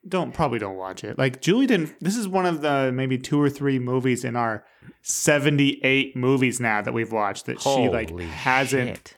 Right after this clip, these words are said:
Speaker 1: finished.
Speaker 2: Bless Julie. That, what a warrior, just enduring all of those fucking terrible movies. Like, w-, for no, like, not even making content, she's just watching them with you.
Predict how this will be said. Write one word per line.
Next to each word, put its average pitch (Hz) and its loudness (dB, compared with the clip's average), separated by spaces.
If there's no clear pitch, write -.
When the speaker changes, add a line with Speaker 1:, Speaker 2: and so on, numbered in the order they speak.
Speaker 1:
finished. - -4
Speaker 2:
Bless 110 0
Julie. 92 0
That, 110 0
what 117 0
a 98 0
warrior, 87 0
just 117 -2
enduring 95 0
all 107 2
of 110 -4
those 95 0
fucking 110 -2
terrible 95 0
movies. 90 -2
Like, 110 0
w-, - -4
for 185 0
no, 202 2
like, 143 2
not 160 4
even 214 0
making 170 0
content, 127 2
she's 147 -4
just 156 -2
watching 120 2
them 120 0
with 107 0
you. 98 0